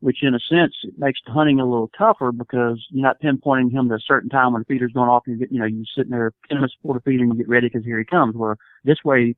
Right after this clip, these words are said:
the deer has an opportunity to feed all during the night, during the day. So he's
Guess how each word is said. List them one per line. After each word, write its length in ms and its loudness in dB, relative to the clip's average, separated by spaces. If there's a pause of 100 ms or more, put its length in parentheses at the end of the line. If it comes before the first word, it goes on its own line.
(100)
the 60 -4
deer 240 4
has 120 2
an 60 2
opportunity 480 -2
to 120 -10
feed 160 -2
all 260 4
during 180 0
the 40 -2
night, 360 0
during 180 -4
the 60 -8
day. 380 2
So 180 2
he's 200 -4